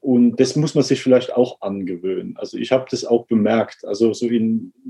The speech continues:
als, ich sag mal, typisch süddeutsch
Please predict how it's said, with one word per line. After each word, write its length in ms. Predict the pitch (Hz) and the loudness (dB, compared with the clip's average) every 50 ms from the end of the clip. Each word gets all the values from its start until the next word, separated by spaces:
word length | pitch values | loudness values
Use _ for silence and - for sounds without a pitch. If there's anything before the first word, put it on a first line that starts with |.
| 120 - | -14 -6
als, 460 | - 123 113 107 - - - - - 127 | 0 0 0 0 0 -6 -10 -12 -10 -8
ich 60 | 127 | 0
sag 140 | - 127 120 | 0 4 4
mal, 100 | 120 - | 4 2
typisch 580 | - - 143 - 156 139 - - - _ - _ _ | 2 -2 -2 0 -2 -4 -4 -8 -16 _ -20 _ _
süddeutsch 720 | - 110 - 143 170 - - - 123 127 131 127 - - | -16 -8 -6 -6 -6 -4 0 2 4 4 4 2 -2 -8